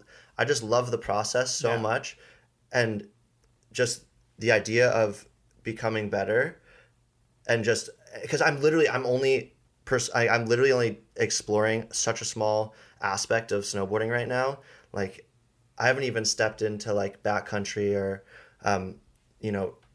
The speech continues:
Speaker 1: street, you know, urban snowboarding, street riding. Like, there's so many places that I've yet to explore that, like, that's so exciting for me. And
Speaker 2: Yeah.
Speaker 1: I've, I don't know, it, it's just, like,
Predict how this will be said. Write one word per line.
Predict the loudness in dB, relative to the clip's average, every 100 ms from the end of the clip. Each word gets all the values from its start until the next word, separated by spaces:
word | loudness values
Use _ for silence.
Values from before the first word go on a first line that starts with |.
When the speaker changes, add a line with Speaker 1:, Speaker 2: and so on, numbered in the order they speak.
| -10
Speaker 1:
street, | -8 -4 -2 -2 -4
you | -4
know, | -2 2
urban | 2 4 2 -2
snowboarding, | -2 0 2 2 0
street | -2 -2
riding. | 0 0 0
Like, | -4 -8 -14 _ _ _ _ _ _ -20 0
there's | 2 4
so | 2 2
many | 2 0 -4 -10 _ _ _
places | -6 0 2 2 0 0
that | 0 -2 -8 -20 _ _ 0
I've | 0 2
yet | 0 0
to | -2
explore | -2 -4 -2 0 2
that, | 0 0
like, | -2 -2 -14 _ -20 _ _ _ _ _ _ _ _ _
that's | -2 0 2 2
so | 4 4
exciting | 4 0 0 0 -2
for | -4 -4
me. | -4 -4
And | -2 -2
Speaker 2:
Yeah. | -4 -10 _ _ _ _ _ _ _ _ -20 -10 0
Speaker 1:
I've, | 2 2 -4 -20 _ _ _ 0
I | 2
don't | 4
know, | 4
it, | 4
it's | 2 2
just, | 0 0 2
like, | 2 2 -6